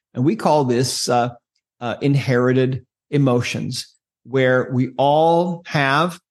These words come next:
inherited energies of emotional experiences that our ancestors had. Sometimes it's mom or dad. Sometimes it goes back many generations, and it can affect us in the here and now.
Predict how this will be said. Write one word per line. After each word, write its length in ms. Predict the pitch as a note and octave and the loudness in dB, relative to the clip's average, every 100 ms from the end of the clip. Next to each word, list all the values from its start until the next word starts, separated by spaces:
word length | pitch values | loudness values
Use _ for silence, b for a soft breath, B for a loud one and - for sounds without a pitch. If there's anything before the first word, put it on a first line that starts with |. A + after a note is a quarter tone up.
| _ - | _ -4
inherited 540 | B2+ B2+ C3+ D#3+ D3+ | -2 2 2 2 2
energies 720 | D3 D#3 C#3+ C#3 F#3 - - _ _ | 0 0 0 0 -2 -4 -12 _ _
of 320 | B2+ B2+ B2+ - | -2 -2 -4 -6
emotional 540 | C#3 B2+ D3 D#3 E3 | -2 0 0 0 0
experiences 640 | D#3 - D#3 D3 D3 D#3+ | 0 0 0 0 -2 -2
that 120 | C#3 A2+ | -2 0
our 120 | A#2 | 0
ancestors 640 | C3 C#3+ C#3 C3+ C#3 C#3 | 0 0 -2 -2 -2 0
had. 280 | B2 C#3+ D#3 | 0 -2 -4
Sometimes 500 | B2 B2 C#3 C3 C3 | -4 -2 0 0 -2
it's 140 | C3 | -2
mom 240 | C3+ C3 B2+ | -2 0 0
or 40 | |
dad. 260 | A#2+ C3+ D3+ | 0 -2 0
Sometimes 480 | C#3 C#3+ C#3+ C#3+ - | 0 0 0 -2 -4
it 120 | B2+ | -4
goes 240 | C#3 C#3 B2+ | 0 0 2
back 320 | B2+ E3 E3+ | 0 0 -2
many 360 | D3 C3 C#3 D#3 | -8 -4 0 2
generations, 880 | C3+ C#3+ C3+ C3+ G3+ - - - - b b _ _ _ _ _ - | 2 0 2 2 0 -2 -6 -8 -10 b b _ _ _ _ _ -2
and 140 | D#3+ | -2
it 60 | E3 | 2
can 100 | E3 | 0
affect 320 | - C4 C4+ | 0 -2 -2
us 120 | F3 | 0
in 120 | C#3+ | 0
the 80 | D#3 | 2
here 260 | D3 B2+ C#3 | 0 0 2
and 80 | |
now. 500 | D#3+ A#3 C#4+ - - | 0 -2 -4 -6 -10